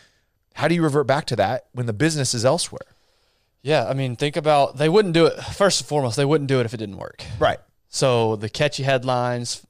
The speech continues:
Speaker 2: you know, assuming people aren't gonna read too far into it, it works,
Speaker 1: Yeah.
Speaker 2: which is why they do it, obviously.
Speaker 1: Yeah.
Speaker 2: They are, they are tapping into the natural human instinct of we look for threats,
Speaker 1: Mm-hmm.
Speaker 2: we want quick, we don't have a lot of time,
Speaker 1: Yeah.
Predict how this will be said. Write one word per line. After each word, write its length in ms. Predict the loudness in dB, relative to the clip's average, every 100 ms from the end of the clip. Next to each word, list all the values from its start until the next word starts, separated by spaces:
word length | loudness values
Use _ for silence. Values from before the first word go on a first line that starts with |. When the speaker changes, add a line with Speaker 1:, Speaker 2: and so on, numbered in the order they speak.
| _
Speaker 2:
you 100 | -10
know, 200 | -10 -10 -12
assuming 460 | -6 -2 -2 -2 -4
people 220 | -2 0
aren't 140 | 0
gonna 140 | 0 -2
read 200 | -2 -2
too 160 | -4
far 260 | 0 0 0
into 320 | -4 -6 -4
it, 120 | -6 -6
it 140 | -4 -4
works, 460 | -6 -10 -14 -14 -10
Speaker 1:
Yeah. 140 | -6
Speaker 2:
which 120 | -4
is 80 | -4
why 140 | -4 -4
they 80 |
do 120 | -6 -10
it, 60 | -8
obviously. 460 | -10 -10 -16 -8
Speaker 1:
Yeah. 200 | -2 -2 -2 -14 -20 _ _
Speaker 2:
They 260 | -4 0 2
are, 400 | 2 2 0 -4
they 200 | -4 -4
are 80 | -2
tapping 460 | -2 -2 -2 -2 -6
into 180 | -8 -6
the 100 | -4
natural 380 | -4 -4 -6 -8
human 220 | -8 -8
instinct 340 | -8 -10 -10 -12
of 120 | -12
we 80 | -8
look 200 | -6 -6
for 120 | -12
threats, 640 | -6 -2 -2 -2 -10 -10 -12
Speaker 1:
Mm-hmm. 520 | -20 -20 -20 -20 -10
Speaker 2:
we 40 |
want 200 | -6 -6
quick, 380 | -4 -2 -2 -2
we 60 | -6
don't 160 | -4 -2
have 100 | 0
a 40 |
lot 100 | -2
of 80 | -2
time, 340 | -2 -2 -2 -8
Speaker 1:
Yeah. 220 | -12 -12